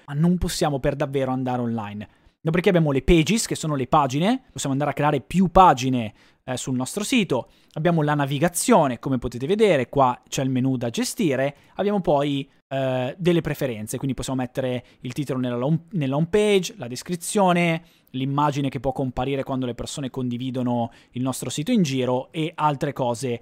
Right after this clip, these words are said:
che vedremo. Poi abbiamo il point of sale, e il point of sale è molto utile se avete, eh, una posizione fisica. Qua sta caricando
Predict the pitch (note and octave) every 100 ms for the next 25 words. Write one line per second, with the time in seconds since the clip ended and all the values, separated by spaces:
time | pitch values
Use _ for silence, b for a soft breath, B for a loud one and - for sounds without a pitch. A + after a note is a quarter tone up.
0 | b G#3 F#3 C#3+ G#2+ G#2 - B3 G3+ F3+
1 | C#3+ - G3 D#3+ C#3+ - - C3+ D3 G3
2 | C#4 - b - D#3 A3 A3 F3+ C#3+ -
3 | G3 C#3+ C3 C3 A#2 - _ D3+ E3+ A3
4 | F#3+ G3 E3+ D3+ B2+ - D3+ F3+ E3 -
5 | B2+ A2+ - b - C#3 B2+ B2 B2 A#2+
6 | - _ _ - C#3 C3+ B2+ A#2+ _ _
7 | A3 A3 F3+ - G3 D3+ E3+ D3 C#3 G3
8 | G#3 D3 - B2 A#2 A#2+ B2 B2 B2 A#2+